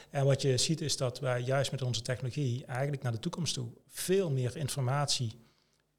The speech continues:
kunnen gaan halen uit, uit de signalen, uit de informatie die we meten.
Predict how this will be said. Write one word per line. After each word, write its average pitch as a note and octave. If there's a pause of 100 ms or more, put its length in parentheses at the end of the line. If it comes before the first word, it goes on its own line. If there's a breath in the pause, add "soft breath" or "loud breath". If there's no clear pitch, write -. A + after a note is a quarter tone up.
(400)
kunnen C#3+
gaan B2+
halen C3
uit, D#3 (180)
uit D#3
de D3+
signalen, C3+
uit C#3
de E3
informatie B2+
die A2+
we G#2+
meten. A#2